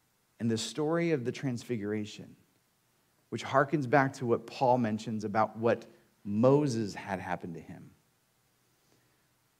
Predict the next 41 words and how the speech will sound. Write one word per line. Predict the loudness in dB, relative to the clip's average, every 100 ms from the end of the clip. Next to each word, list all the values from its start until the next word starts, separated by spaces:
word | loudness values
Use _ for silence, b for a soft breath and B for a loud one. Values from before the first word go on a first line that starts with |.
| _ _ -10
was | -2
that | 2 2 0 -16
our, | -10 -8 -8 -10 _ _ _
our | -10
faces, | 0 2 2 0 -4 -2
our | 0
lives | 0 0 -2
are | -6
changed | -10 -6 -4 -2 -4
when | -4 -4
we're | -4
in | -4
the | -8
presence | -8 -6 -6 -8
of | -10 -8
God, | -6 -4 -4
but | -6
it's | -6 -8
not | -6 -6 -8
just | -10 -14
for | -14 -16
ourselves. | -14 -10 -8 -4 -6 -8 -14 -20 -20 b b b
It's | -18 -10
actually | -10 -8 -8 -8
for | -8 -12
all | -6 -6
the | -6
people | -10 -12 -10
around | -10 -10 -10 -14
us. | -20 -20 -20 _ _ _ _ _ _ _ _ _ _ _ _ _ 0
We |
have | 2 4
this, | 2 0 -6
this | -2 -4
burden, | 6 8 8 6 4
this | 4 0 B B
mission, | 0 2 2 2
this | 2
calling | 0 6 6 8 4
that | 2
says, | 4 4 4